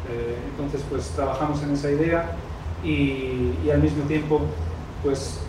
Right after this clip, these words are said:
en este proceso de, de aprender muchas cosas, descubrimos, pues, como los materiales, eh, ecológicos o el packaging o, o muchas cosas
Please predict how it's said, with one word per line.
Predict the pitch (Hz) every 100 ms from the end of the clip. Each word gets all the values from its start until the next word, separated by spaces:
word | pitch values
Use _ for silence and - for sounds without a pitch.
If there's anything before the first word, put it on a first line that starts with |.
| - - - 151
en |
este | 156 160
proceso | 147 147 147 165 156
de, | 139 135
de | 135
aprender | 131 131 135 151
muchas | 143 139 -
cosas, | 175 165 156 143 - - - - -
descubrimos, | 143 - 139 151 147 143 - - - - -
pues, | - 120 -
como | 143 139 131 127 123 139
los | 139
materiales, | 139 135 139 135 127 -
eh, | 127 120 120 117 120 - - -
ecológicos | 123 131 147 147 147 143 139 120 127
o | 120 120 117
el | 117 120
packaging | 156 151 147 139 135 135 127 127 120 120 117 117 - - - -
o, | 143
o |
muchas | 147 175 165 156
cosas | 160 151 156 143 -